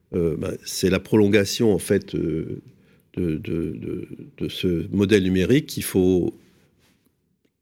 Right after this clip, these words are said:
qu'il faut intégrer dans toutes les pratiques. Alors, ça va pas se faire du jour au lendemain, mais je pense que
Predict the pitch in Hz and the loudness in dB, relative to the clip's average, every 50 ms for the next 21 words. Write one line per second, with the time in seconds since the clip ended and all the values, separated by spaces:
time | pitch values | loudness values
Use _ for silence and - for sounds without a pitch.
0 | _ - - - 98 - 123 104 104 104 - - 113 101 98 92 120 135 143 143 | _ -16 -10 -8 -2 2 4 4 4 4 4 4 4 4 6 6 6 4 4 4
1 | 117 98 90 - - - 131 117 - 107 104 - 101 - - 87 90 - - - | 2 0 -2 -2 -4 -4 -2 2 2 2 2 2 -4 -4 -2 -4 -6 -6 -8 -14
2 | _ - 82 80 - - 78 - - 107 101 - - 104 92 92 90 87 98 85 | _ -8 -8 -6 -6 -6 -6 -2 -2 -2 -2 0 0 0 2 2 0 0 0 2
3 | 90 87 90 101 120 131 160 143 107 104 101 - - - - - _ _ - - | 2 2 2 2 4 4 4 4 4 2 2 -2 -10 -20 -20 -20 _ _ -8 0
4 | - 147 160 160 - - 123 113 113 - - | 2 2 2 2 2 2 4 4 4 2 0